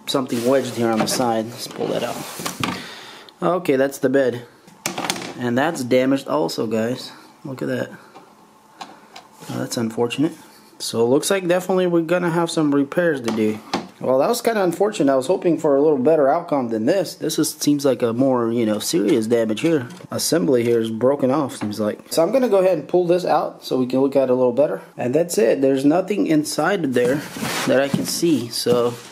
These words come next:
we're definitely missing quite a few things. And so here I have the printer on the table. And it's very, very dusty. Like, the whole thing is just dirty looking.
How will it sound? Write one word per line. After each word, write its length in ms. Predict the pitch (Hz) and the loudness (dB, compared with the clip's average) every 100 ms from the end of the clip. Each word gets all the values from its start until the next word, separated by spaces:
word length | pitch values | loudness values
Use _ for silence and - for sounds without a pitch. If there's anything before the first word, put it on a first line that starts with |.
| - | -12
we're 160 | 117 117 | -6 2
definitely 400 | 147 170 175 156 | 2 2 2 4
missing 400 | 170 175 139 131 | 2 2 -2 -2
quite 380 | - - 131 | -8 -2 0
a 40 | 123 | 0
few 220 | - 131 | 0 0
things. 280 | 127 139 120 | 2 0 0
And 140 | 107 - - | -4 -10 -14
so 240 | - 120 | -4 -2
here 260 | 120 156 151 | 2 4 4
I 40 | |
have 240 | 135 135 123 | 2 0 -2
the 80 | |
printer 380 | 117 151 156 131 | -2 0 0 0
on 80 | 120 | 0
the 80 | 117 | 0
table. 340 | 147 156 120 - - - | 0 0 -2 -8 -20 -8
And 220 | 127 123 | -2 0
it's 160 | 123 123 | 0 -2
very, 440 | 120 147 165 160 | 0 2 4 2
very 320 | 135 135 123 | 2 2 2
dusty. 420 | 117 117 120 - 101 | 2 0 -2 -8 -8
Like, 220 | 104 - | -8 -8
the 100 | 110 | -6
whole 140 | 131 | -4
thing 260 | 131 120 113 | -2 -2 -4
is 160 | 107 | -6
just 300 | - 110 - | -10 -12 -6
dirty 280 | 113 110 107 | 0 0 0
looking. 280 | 104 104 - | -6 -12 -18